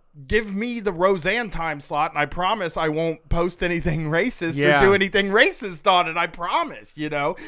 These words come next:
Speaker 1: give me a damn Netflix show, and I'm not gonna say, I don't think there's much of a risk of me saying anything, like, intentionally racist. Y-, obviously, you know, white guys step on their dicks a lot,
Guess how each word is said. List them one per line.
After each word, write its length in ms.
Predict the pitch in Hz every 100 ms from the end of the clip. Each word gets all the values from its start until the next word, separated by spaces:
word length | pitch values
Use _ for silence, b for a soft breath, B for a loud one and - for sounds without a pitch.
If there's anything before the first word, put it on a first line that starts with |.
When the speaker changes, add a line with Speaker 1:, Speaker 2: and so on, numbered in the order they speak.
| B
Speaker 1:
give 220 | 240 254
me 220 | 220 285 339
a 80 |
damn 500 | 190 190 202 196 196 B B
Netflix 540 | 160 269 294 247 185 -
show, 380 | 165 165 214 226
and 100 | 175
I'm 160 | 208 247
not 220 | 226 220
gonna 220 | 247 240
say, 160 | - 240 -
I 160 | 196
don't 520 | 247 104 190 233 269 -
think 260 | 240 202
there's 240 | - 220 190
much 280 | 208 220 226
of 100 | 208
a 60 |
risk 520 | 208 262 254 208 - - B B
of 180 | 175 190
me 140 | 233 214
saying 400 | - 214 208 202
anything, 440 | 220 214 214 208
like, 220 | 190 185
intentionally 920 | 180 170 - 202 202 - 202 190 190
racist. 800 | 180 175 233 208 - 90 - -
Y-, 100 | 135 127
obviously, 640 | 151 156 147 139 - 139
you 120 | 135
know, 180 | 131 120
white 320 | 120 131 123
guys 260 | 123 120 120
step 260 | - 135
on 120 | 131 120
their 120 | 113
dicks 360 | 110 196 -
a 40 | 139
lot, 440 | 110 98 107 -